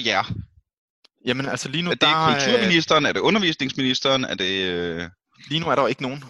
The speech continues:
Speaker 2: eller der er jo ikke nogen, øh, jeg skulle til at sige, der er ikke nogen over, eller ikke nogen, eller sådan, der er
Speaker 1: Mhm.
Speaker 2: ikke noget andet. Øh, og vi ved ikke, hvordan det ender endnu. Øh, der har været en masse, øh, dialoger tidligere, øh, fra, hvad kan man sige, f-, nu kalder jeg det før vores tid, der, øh,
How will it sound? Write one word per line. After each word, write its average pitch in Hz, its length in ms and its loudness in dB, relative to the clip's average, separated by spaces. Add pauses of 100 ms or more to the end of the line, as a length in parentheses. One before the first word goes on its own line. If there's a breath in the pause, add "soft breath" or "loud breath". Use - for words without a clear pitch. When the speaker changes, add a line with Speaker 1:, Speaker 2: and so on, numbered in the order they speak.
Speaker 2:
eller 113 300 2
der 107 100 -2
er 117 40 0
jo 120 60 0
ikke 131 120 -4
nogen, 143 200 -6
øh, 123 60 -2
jeg 110 180 0
skulle - 240 -6
til 123 100 0
at - 40 -2
sige, 123 100 2
der - 60 -2
er - 40 0
ikke 143 120 -2
nogen 123 120 -2
over, 127 220 4
eller 117 100 4
ikke - 140 -4
nogen, 127 200 0
eller 120 140 0
sådan, 131 180 0
der 120 60 2
er 113 40 2
Speaker 1:
Mhm. 123 40 2
Speaker 2:
ikke 117 100 -6
noget 156 140 -2
andet. 156 260 -6 (180)
Øh, 123 440 2
og 120 140 0
vi 139 120 -2
ved 175 160 4
ikke, 160 100 -4
hvordan 147 220 -2
det - 120 -2
ender 131 160 -2
endnu. 135 160 -12 (120)
Øh, 123 160 -2
der 120 80 4
har 123 120 0
været 135 160 -2
en 160 60 -6
masse, 143 240 0
øh, 123 280 2 (100)
dialoger 127 300 -2
tidligere, 151 640 0
øh, 71 280 -6
fra, 98 400 0
hvad 98 120 -2
kan - 60 -16
man 107 60 -10
sige, 101 160 -8
f-, - 60 -14 (200)
nu 123 60 -12
kalder 110 160 0
jeg 95 60 0
det 95 60 -10
før - 200 0
vores 120 200 -2
tid, - 260 -8
der, 120 240 2
øh, 98 300 -2